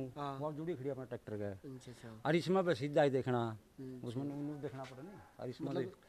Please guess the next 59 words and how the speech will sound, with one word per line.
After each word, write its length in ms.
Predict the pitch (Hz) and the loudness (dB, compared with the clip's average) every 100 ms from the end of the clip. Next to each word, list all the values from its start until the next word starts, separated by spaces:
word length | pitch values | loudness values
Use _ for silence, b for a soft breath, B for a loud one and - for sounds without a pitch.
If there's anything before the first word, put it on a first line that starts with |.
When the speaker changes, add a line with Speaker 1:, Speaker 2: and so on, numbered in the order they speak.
| - - | -20 -18
Speaker 1:
हाँ। 280 | 135 120 120 113 | -16 -14 -8 -4
Speaker 2:
हाँ, 80 | |
इसमें 180 | 120 143 | 0 0
सहूलियत 280 | 127 120 160 | 2 2 4
हो 80 | 127 | 4
गई, 80 | 123 | 4
आगे 220 | 120 143 | 4 4
देखना 240 | 123 113 107 | 2 2 -2
पड़ा, 200 | - 160 | -2 -4
Speaker 1:
अच्छा। 440 | 147 120 104 - | -8 -12 -12 -6
Speaker 2:
मशीन 200 | 104 113 | -4 -4
हो 60 | 110 | -6
गई। 320 | 104 95 95 | -10 -12 -2
Speaker 1:
चलो, 260 | 175 180 170 b - | 6 8 8 b 6
थोड़ी 120 | 202 | 10
देर 180 | 208 220 | 12 12
में 80 | 220 | 12
एक 60 | 214 | 12
बार 100 | 214 | 10
चला 200 | 208 214 | 10 8
के 80 | |
तो 80 | 214 | 8
दिखा 180 | 202 185 | 4 0
दिया 140 | 165 | 0
था 80 | 156 | 0
Speaker 2:
हाँ, 140 | 135 117 | 0 2
Speaker 1:
जी। 60 | |
Speaker 2:
दिखा 200 | 113 107 | 0 -2
देंगे। 320 | 104 113 107 107 - | -2 -4 -6 -8 4
Speaker 1:
तो 100 | 190 | 12
एक 140 | 202 | 12
बार 180 | 202 202 185 202 220 226 277 349 233 | 12 10 8 -6 -8 -12 -12 -14 4
चला 260 | 190 196 | 12 12
के 100 | 190 | 12
भी 80 | 196 | 12
दिखा 200 | 190 190 | 12 12
हुआ 140 | 208 208 | 12 12
था, 120 | 214 | 12
और 420 | 202 - - 196 | 12 10 8 12
बाकी 220 | 208 208 | 12 12
एक 60 | 220 | 12
बार 80 | 226 | 12
उ-, 240 | 240 240 247 | 12 8 8
उड़द 160 | 214 | 8
दिखा 220 | 202 190 196 | 8 10 12
दे 60 | |
भाई, 100 | 202 | 12
क्या 220 | 185 202 | 10 8
क्या 180 | 185 196 | 12 12
सामान 280 | 180 180 180 | 12 10 12
जो 100 | 175 | 10
पलट 240 | 170 165 | 12 10
रखे 260 | 156 143 143 | 10 8 4
है। 200 | 120 107 - - - - - - - - - - - - - 196 | 0 -4 -12 -20 -20 -20 -20 -20 -20 -20 -20 -20 -20 -20 0 8
तो 40 | |
देखो 240 | 202 190 | 8 12
भाई, 140 | 202 208 | 12 12
जो 160 | 208 | 12
यू 300 | 220 220 208 | 12 12 12